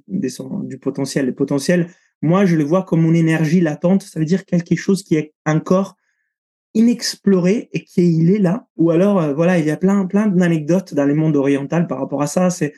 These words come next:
par exemple, la statue d'un Bouddha recouverte des terres. Et tout le monde dit, « Ouais, c'est une statue des terres. » C'est un tr-, pas très intéressant. Et puis, il y a une fissure. On voit de la lumière qui sort. Et, et finalement, on voit que derrière, il y a quelque chose. Il nettoie tout et c'était un statut d'or.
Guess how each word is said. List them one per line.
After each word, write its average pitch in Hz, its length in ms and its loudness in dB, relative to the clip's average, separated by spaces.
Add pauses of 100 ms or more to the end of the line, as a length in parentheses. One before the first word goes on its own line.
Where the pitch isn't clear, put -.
(220)
par 139 100 0
exemple, 160 300 2
la 156 100 2
statue 180 580 0 (200)
d'un 151 160 -2
Bouddha 160 580 2
recouverte 156 480 -2
des 151 220 0
terres. 202 420 -2 (140)
Et 139 80 -10
tout 170 100 -2
le 156 60 2
monde 170 100 2
dit, « 165 140 4
Ouais, 170 180 2
c'est 160 120 -10
une 135 100 -10
statue - 340 -6
des 135 200 -2
terres. » 208 420 -4 (320)
C'est - 160 -6
un 135 100 -2
tr-, - 240 -14 (140)
pas 190 100 2
très 202 220 0
intéressant. 170 480 0
Et 185 60 2
puis, 185 120 -4
il 160 60 2
y 151 40 2
a 139 40 0
une 131 80 -4
fissure. 190 680 -2 (300)
On 151 60 -2
voit 160 80 2
de 160 100 2
la 156 100 0
lumière 175 320 2
qui 170 120 -10
sort. 202 360 0
Et, 139 160 -2 (380)
et 143 100 -2
finalement, 170 320 2
on 190 100 2
voit 180 220 0
que 175 180 0
derrière, 175 440 0
il 160 40 2
y 156 40 2
a 143 60 -2
quelque 147 240 -4
chose. 214 280 0
Il 165 80 2
nettoie 165 280 -2
tout 202 140 0
et 196 60 2
c'était - 160 -8
un 143 80 -2
statut - 320 -4
d'or. 135 460 -4